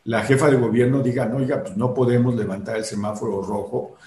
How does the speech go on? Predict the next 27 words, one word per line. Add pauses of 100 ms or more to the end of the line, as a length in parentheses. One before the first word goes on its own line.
(180)
después
de
mil
muertes,
después
de
que
el,
el,
el
imss
dice
que
tiene
dos
camas, (220)
después
de
que,
eh, (440)
eh,
este,
estamos
viendo
cómo
la
gente